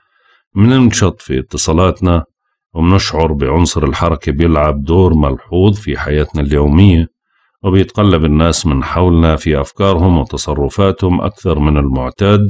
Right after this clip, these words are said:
وبيصعب تصديق كل وعد أو كلمة تقال.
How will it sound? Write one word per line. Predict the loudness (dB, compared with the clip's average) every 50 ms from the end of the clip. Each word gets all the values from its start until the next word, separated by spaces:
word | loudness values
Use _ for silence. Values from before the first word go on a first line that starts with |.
| -4 -8 _ _ _ _ _ _ _ _ _ -4
وبيصعب | 0 2 2 2 2 2 0 -2 -2 -2 -4 -4
تصديق | -6 -6 -6 -2 -2 -2 -2 -2 -4 _
كل | -2 0 0 2 2
وعد | 2 2 2 0 -2 -2 -4
أو | -4 -4 -4
كلمة | -2 0 0 2 2 2 0
تقال. | 0 -4 -8 -12 -6 -4 0 2 2 2 2 0